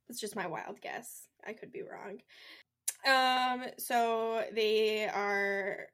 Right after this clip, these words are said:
rewarded for doing crazy things, and they have to be people that are good at keeping secrets. So, you know, psy-, psychopaths, that's essentially what they are. Alan Dulles, he was a Princeton graduate,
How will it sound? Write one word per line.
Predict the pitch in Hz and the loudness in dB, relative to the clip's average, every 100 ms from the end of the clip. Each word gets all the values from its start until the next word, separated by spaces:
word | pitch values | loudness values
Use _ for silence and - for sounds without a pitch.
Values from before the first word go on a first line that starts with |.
| - | -12
rewarded | 233 233 220 214 240 | -8 -2 0 0 -2
for | 277 | -2
doing | 277 269 | -4 -2
crazy | 226 214 208 | -2 0 0
things, | 202 185 180 185 185 | -2 -4 -4 -6 -8
and | 180 180 | -8 -6
they | 175 190 | -6 -6
have | 180 180 | -6 -6
to | 185 | -8
be | 196 190 | -8 -8
people | 285 339 320 | -8 -6 -4
that | 277 | -2
are | 277 | -2
good | 220 | -2
at | 202 | -4
keeping | - 196 - | -6 -14 -16
secrets. | - - - - - - - _ | -18 -14 -14 -14 -18 -18 -20 _
So, | - - - 220 _ | -16 -14 -14 -18 _
you | 208 | -12
know, | 190 226 240 _ _ _ | -10 -12 -14 _ _ _
psy-, | - - - - - | -20 -12 -10 -10 -16
psychopaths, | - 208 202 202 190 196 _ - 220 _ | -10 -8 -6 -8 -8 -10 _ -18 -18 _
that's | 220 220 - _ _ _ | -16 -16 -18 _ _ _
essentially | 330 220 196 - 196 | -12 -8 -8 -8 -10
what | 202 - | -8 -10
they | - | -10
are. | - - 240 - - - - - - - - _ _ - | -10 -10 -10 -14 -20 -20 -20 -20 -20 -20 -20 _ _ -4
Alan | 277 339 466 | 2 4 4
Dulles, | 285 247 240 240 240 - | 4 6 6 4 0 -6
he | 269 - 285 | -10 -6 -2
was | 277 262 262 254 | 2 4 2 0
a | 254 | -4
Princeton | 240 277 277 - 320 | -4 -6 -6 -4 -6
graduate, | 262 226 220 220 214 208 208 | 0 2 2 0 0 2 0